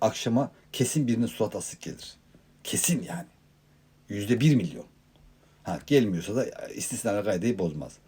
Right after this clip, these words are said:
Ama otuz tane erkeği bir araya koy. Üç gün değil, on üç gün geçseler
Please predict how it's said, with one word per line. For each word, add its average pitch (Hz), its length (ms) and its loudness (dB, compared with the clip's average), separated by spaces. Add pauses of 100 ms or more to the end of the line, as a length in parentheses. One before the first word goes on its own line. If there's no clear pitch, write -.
(360)
Ama 143 180 8
otuz - 340 0
tane 127 280 8
erkeği 113 320 2
bir 135 120 8
araya 104 260 6
koy. 117 280 2 (720)
Üç 220 240 6
gün 123 180 8
değil, 85 320 0 (680)
on 147 120 6
üç 226 180 6
gün 123 160 4
geçseler 117 600 2